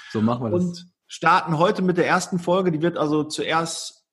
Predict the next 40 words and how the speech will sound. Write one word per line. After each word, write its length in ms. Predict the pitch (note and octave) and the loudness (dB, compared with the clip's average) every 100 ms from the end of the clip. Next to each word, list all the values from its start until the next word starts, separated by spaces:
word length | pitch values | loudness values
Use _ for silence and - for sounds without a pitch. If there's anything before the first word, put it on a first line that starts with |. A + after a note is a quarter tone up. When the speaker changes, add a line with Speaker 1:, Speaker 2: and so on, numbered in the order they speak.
| - | -12
Speaker 2:
in 160 | C#3+ | -8
meinem 380 | C#3+ D3 F#3+ G#3 | -2 0 2 0
oder 160 | D#3+ C#3+ | 0 2
in 80 | |
deinem 260 | D3+ F#3 A3 | 2 2 2
Podcast 400 | G#3+ G#3+ G#3 F#3 | 0 0 -2 -2
erscheinen 680 | F#3 F3 E3+ F3 F#3 F#3 F3+ | -4 0 2 2 2 -2 -4
und 240 | D3 D#3+ D#3+ | -4 -2 -2
dann 100 | D#3+ | 0
der 140 | D3+ | 0
zweite 420 | - C#3 D3 D#3 | 0 0 0 -2
Teil 400 | - C3+ C3 C3 - - - _ _ | 0 2 2 2 -4 -18 -20 _ _
in 300 | C#3 C3+ B2 | 0 0 2
jeweils 420 | B2 C3 B2 B2 | 2 2 2 0
dem 260 | A#2+ A#2 - | -2 -2 -4
anderen 500 | - C#3+ D3 A2+ G#2 | -2 2 4 4 0
Podcast. 840 | - A2 - - D#3 F3+ F3+ - | -4 -6 -6 -4 0 0 -2 -8
Wir 120 | C3+ C3 | -4 0
gucken, 260 | - F#3+ | 0 2
dass 140 | D#3 D3 | 0 0
wir 80 | |
so 100 | D3 | 0
nach 120 | D3+ C#3+ | 0 2
einer 180 | C#3 | 0
halben 260 | B2+ D3 D#3 | 2 0 0
Stunde 580 | - E3 E3 D#3+ D#3 D#3 - - - | -2 0 2 4 2 0 -10 -20 -6
irgendwie 280 | D3 C3+ | 0 0
Cut 240 | B2 E3+ F3 | 0 -2 0
machen. 300 | F#3+ F#3+ C#3 | 0 0 0
Also 180 | D#3 D3 | 2 4
jetzt 220 | E3+ F3 | 2 0
schon 140 | F#3+ | 0
mal 240 | E3+ E3+ D#3+ | 2 2 2
irgendwie 640 | E3 D#3+ D3+ D#3 D3+ - | -2 0 2 2 2 -2
ein 160 | B2+ D3 | -6 -6
bisschen 260 | E3 C#3+ | -4 -6
Zeit, 400 | - D#3+ F#3+ E3+ | 0 0 0 -2
äh, 280 | D#3+ F3 F3+ | -4 -2 -2
nehmen 500 | E3+ F3+ F#3+ G3 G3 | 0 2 4 2 -2
oder 340 | - D#3 C#3+ | -2 0 0